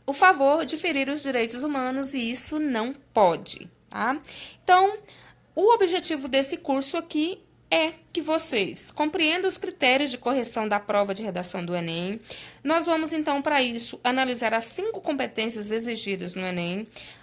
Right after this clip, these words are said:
Nós vamos também mostrar a estrutura básica do texto dissertativo argumentativo.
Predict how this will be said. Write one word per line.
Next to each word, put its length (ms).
Nós 240
vamos 220
também 300
mostrar 600
a 60
estrutura 600
básica 560
do 100
texto 380
dissertativo 580
argumentativo. 880